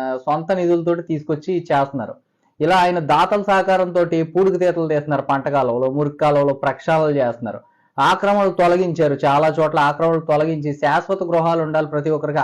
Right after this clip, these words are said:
ఆక్రమణ అనేది ఎప్పటికైనా సరే ఇబ్బంది పడతారు ప్రజలని చెప్పేసి తొలగిస్తున్నారు. అదేవిధంగా ట్రాఫిక్ సమస్యలు, ఏ మండలానికి వెళ్ళినా, కాళ్ళ మండలం వెళ్ళినా, ఆకివీడు మండలం వెళ్ళినా, ఉండి మండలం వెళ్ళినా, ఎక్కడ చూసినా కూడా మాకు పాలకోడేరు ఒకటి తప్ప మొత్తం అన్నీ కూడా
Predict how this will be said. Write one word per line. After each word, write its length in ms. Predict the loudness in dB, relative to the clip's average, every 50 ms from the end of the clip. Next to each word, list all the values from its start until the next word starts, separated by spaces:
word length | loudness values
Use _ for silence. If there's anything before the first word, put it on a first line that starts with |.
| -2
ఆక్రమణ 340 | -2 -2 -2 -2 -2 -2 -2
అనేది 260 | -4 -2 -2 -2 -2
ఎప్పటికైనా 480 | -2 -2 -2 -4 -2 0 0 -2 -2 -2
సరే 220 | -4 -2 -4 -4 -4 -8 _ _ _ _ -6
ఇబ్బంది 400 | -6 -4 0 0 0 0 0 0
పడతారు 340 | 0 0 0 0 0 -2 0
ప్రజలని 480 | 0 0 0 0 0 -2 -2 0 -2
చెప్పేసి 400 | -4 -4 -4 -6 -6 -4 -4 -4 -4 -4
తొలగిస్తున్నారు. 680 | -2 -2 0 0 0 -2 -4 -6 -6 -10 -10 -10 -12 -14 _ _ _ _ _ _ -2
అదేవిధంగా 440 | 0 2 4 4 2 2 0 -2 -2 -2 0
ట్రాఫిక్ 400 | 2 2 2 2 0 -4 -2 -2
సమస్యలు, 420 | 0 0 0 -2 0 0 0 0 0 0 0 0
ఏ 80 | 0 0
మండలానికి 500 | 2 0 0 0 0 0 0 0 0 0
వెళ్ళినా, 200 | 0 0 0 -2 -2
కాళ్ళ 280 | -2 0 0 0 0
మండలం 260 | 0 -2 -4 -4 -4
వెళ్ళినా, 220 | -4 -4 -2 -2 -2
ఆకివీడు 380 | -2 -2 -4 -4 -4 -4 -4 -4
మండలం 200 | -4 -4 -4 -4
వెళ్ళినా, 180 | -4 -4 -6 -4 -4 -4
ఉండి 180 | -4 -4 -4
మండలం 300 | -4 -4 -4 -4 -4 -6
వెళ్ళినా, 240 | -6 -4 -6 -6 -8 -10 _ _ _ _ _ _ -4
ఎక్కడ 300 | -4 -2 0 0 0 2 2
చూసినా 260 | 2 0 2 0 -2 -2
కూడా 200 | 0 2 2 2
మాకు 260 | 0 0 -2 -2 -2 -2 -2
పాలకోడేరు 540 | 0 0 0 0 2 2 2 2 2 2 2
ఒకటి 180 | 2 0 0
తప్ప 220 | 0 -2 -2 -2 -4
మొత్తం 340 | -2 0 -2 -2 0 -2 -2
అన్నీ 220 | -2 -2 -2 -4 0
కూడా 240 | 0 2 2 2